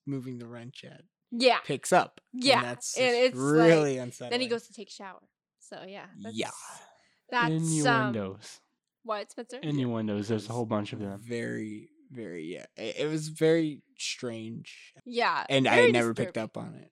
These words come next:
Speaker 1: when I was a kid.
Speaker 2: Yeah, I, I don't even rem-, remember watch, like, seeing that as a child,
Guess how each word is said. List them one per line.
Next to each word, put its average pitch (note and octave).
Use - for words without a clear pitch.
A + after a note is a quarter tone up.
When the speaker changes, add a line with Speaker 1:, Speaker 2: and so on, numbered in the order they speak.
Speaker 1:
when A#2
I A2
was A2
a -
kid. B3
Speaker 2:
Yeah, F3+
I, A#3+
I A#3+
don't E4
even C4+
rem-, G#3+
remember G#3
watch, F#3
like, G3
seeing F#3
that F3
as G3+
a G#3
child, G3+